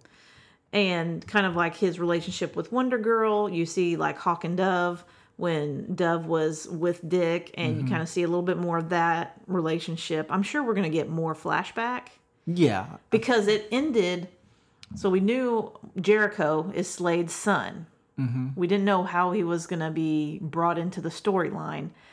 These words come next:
Speaker 1: but we kind of see in that episode, you know, at the beginning, we kind of see,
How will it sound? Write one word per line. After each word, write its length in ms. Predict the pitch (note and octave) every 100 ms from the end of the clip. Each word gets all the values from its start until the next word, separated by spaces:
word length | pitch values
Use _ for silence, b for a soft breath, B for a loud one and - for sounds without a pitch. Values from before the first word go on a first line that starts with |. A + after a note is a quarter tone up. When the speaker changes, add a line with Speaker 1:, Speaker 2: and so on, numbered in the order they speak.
| B B -
Speaker 1:
but 100 | E3+
we 100 | D#3
kind 180 | G#3+
of 80 | G#3+
see 180 | G#3+ A#3
in 100 | G#3
that 180 | G#3+ A3+
episode, 720 | B3 G3 - E3 D3+ D3 D#3 - b b b b b b b b b _ _ _ _ _ _ _ _ -
you 100 | F#3
know, 80 | D#3+
at 100 | D#3+
the 60 |
beginning, 640 | D#3+ F3 A#3 C4+ G#3+ G#3 G3+
we 120 | G3
kind 200 | G#3 G3+ F#3
of 100 | F3
see, 640 | - G3+ F3+ E3+ E3+ E3+